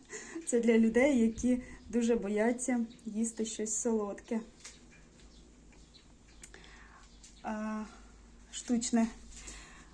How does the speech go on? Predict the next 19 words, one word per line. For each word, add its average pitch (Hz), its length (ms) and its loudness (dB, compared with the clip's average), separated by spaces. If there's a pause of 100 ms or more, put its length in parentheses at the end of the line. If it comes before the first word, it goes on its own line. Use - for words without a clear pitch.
(160)
А 214 140 0
це 349 580 4 (180)
мед, 226 580 2 (640)
щоб 220 260 0
життя 226 380 4
було 202 340 0
солодким, 262 680 4
навіть 254 300 6
коли 233 280 2
без 226 220 -2
цукру. 214 400 -6
Натуральна 220 640 0
підзарядка. 208 840 -2 (1120)
Мед — 233 240 -2 (120)
це 202 160 -8
завжди 220 600 0 (640)
прекрасно. 220 680 -2 (1160)
І 359 120 4
тут 233 300 -2